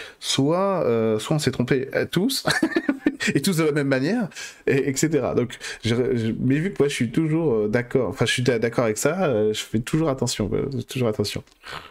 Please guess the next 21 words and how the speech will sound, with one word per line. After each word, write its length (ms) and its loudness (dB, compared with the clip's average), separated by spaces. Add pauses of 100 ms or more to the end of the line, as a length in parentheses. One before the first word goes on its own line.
(240)
Voilà. 140 -2 (500)
C'est 160 0
mon 120 0
petit 160 -2
côté, 400 0
euh, 380 0 (320)
petit 120 -2
côté, 420 0
euh, 520 0 (320)
j'ai 120 0
tel-, 200 2 (340)
tellement 300 2
hâte 140 -6
que 80 0
ça, 480 -2 (240)
<laughs> 260 -20
que 80 0
ça 140 2
gagne 240 0
que, 100 -4
bon. 240 -2